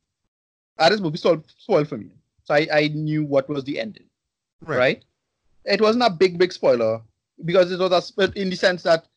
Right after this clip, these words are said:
Speaker 1: even though I knew what the ending was, I just wanted to see it executed. You know, it's a, it's a how, not a what kind of film,
Speaker 2: Right,
Speaker 1: right?
Speaker 2: right, right. Mm-hmm.
Speaker 1: And so I didn't, so I still enjoy the movie just as much as I,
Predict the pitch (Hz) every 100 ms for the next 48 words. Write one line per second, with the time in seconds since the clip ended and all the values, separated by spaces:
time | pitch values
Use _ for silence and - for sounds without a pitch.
0 | _ _ 180 185 208 190 180 175 175 175
1 | 135 160 170 151 143 165 160 135 160 165
2 | 156 - 156 151 123 131 147 156 151 151
3 | _ _ 151 156 - 180 156 147 143 160
4 | 139 117 110 - - _ _ _ _ 175
5 | 143 131 131 123 123 165 95 _ _ _
6 | _ _ 165 170 156 147 147 175 165 170
7 | 214 208 160 147 185 170 - 240 226 190
8 | 160 165 180 147 151 135 147 165 147 131
9 | 156 135 127